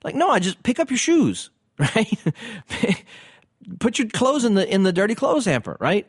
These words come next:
We don't speak to them in riddles. We want them to understand exactly what we're saying. And when you're trying to teach your children, there's a good chance,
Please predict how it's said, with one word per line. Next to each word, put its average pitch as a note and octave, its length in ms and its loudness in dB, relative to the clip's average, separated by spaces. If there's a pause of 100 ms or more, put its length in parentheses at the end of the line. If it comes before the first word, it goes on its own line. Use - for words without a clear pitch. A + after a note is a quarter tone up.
(260)
We A3 120 0
don't C#4+ 160 0
speak C#4 300 -2
to C4+ 60 -2
them A3+ 160 2
in D#3 140 4
riddles. G3 420 2 (500)
We G#3+ 140 4
want A3 320 2
them B3+ 140 0
to A#3 60 2
understand G#3 440 2
exactly E3+ 420 0
what E3+ 180 2
we're G#3 120 0
saying. A#2 500 -2 (140)
And E3+ 120 2
when G#3 120 2
you're F#3+ 100 2
trying G3 240 -2
to D3+ 60 0
teach - 420 -4
your A3+ 80 -2
children, D3 480 0 (440)
there's A3 180 0
a G#3 40 0
good B3 300 0
chance, C3+ 500 0